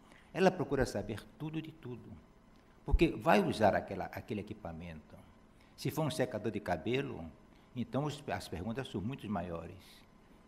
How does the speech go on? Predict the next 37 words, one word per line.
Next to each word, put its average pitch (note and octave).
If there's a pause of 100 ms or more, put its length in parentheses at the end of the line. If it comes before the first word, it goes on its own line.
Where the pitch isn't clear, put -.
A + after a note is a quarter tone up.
(120)
O G#3
homem A3
é C#3+
a D3
mesma D3+
coisa. D#3 (600)
Se -
o D3
homem F3+
vai D#3+
comprar A#2+
um F#2+
carro B2+
porque G#2+
quer G2+
trocar G2
o F#2
seu, C#3 (520)
ele F#3+
quer C#3
saber G2
quantos G#3
computadores G#2+
tem F#2+
o E2+
carro, B2+
qual C3
é C#3
a C3
velocidade F#2
máxima, A#2 (340)
qual A#2
é G#2+
o G2+
consumo, C#3 (240)
a A#2
manutenção, A#2+